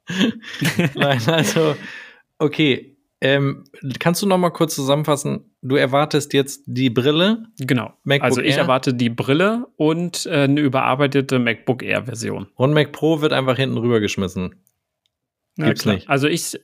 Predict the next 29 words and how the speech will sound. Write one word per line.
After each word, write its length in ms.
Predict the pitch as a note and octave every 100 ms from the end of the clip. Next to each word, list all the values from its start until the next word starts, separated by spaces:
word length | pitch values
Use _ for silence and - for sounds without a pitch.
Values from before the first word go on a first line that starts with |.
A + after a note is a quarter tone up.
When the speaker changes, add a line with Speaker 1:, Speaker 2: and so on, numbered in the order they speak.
| -
Speaker 2:
also 140 | C#3
ich 100 | C#3
glaub, 220 | D#3 D#3 D#3+
ich 100 | D3+
glaub 160 | E3 D#3+
nicht, 260 | E3 D3+
ich 140 | D#3 -
glaub 200 | D#3+ F3+
nicht 140 | C#3
dran, 160 | A2+ G#2+
dass 200 | A2 -
die 80 | B2
den 120 | A2+
Mac 180 | A#2 -
Pro, 220 | C3 B2 -
äh, 600 | C#3+ A#2+ A#2 A#2 A#2+ G#2+
anteasern 840 | A#2+ C#3+ C#3+ D#3 D3 C#3 C#3 C#3 C3+ - - _
oder 260 | - A#2+ A#2
zumindest 460 | - C3+ B2 B2 C#3+
irgendwie 220 | B2 A#2
zeigen 480 | C3 C3 C#3 C#3+ C#3 C#3
oder 280 | B2+ B2+
halt 180 | A2+ A2+
vorstellen. 500 | - B2 - G2 G2
Glaub 180 | B2 C#3
ich 140 | C3+
nicht 120 | A2 -
dran. 220 | G2+ C#3+ _ _ _ _ _ _ _ _ _ _ _ _ _ _ _ _ _ _
Speaker 1:
Hm. 260 | G2+ G2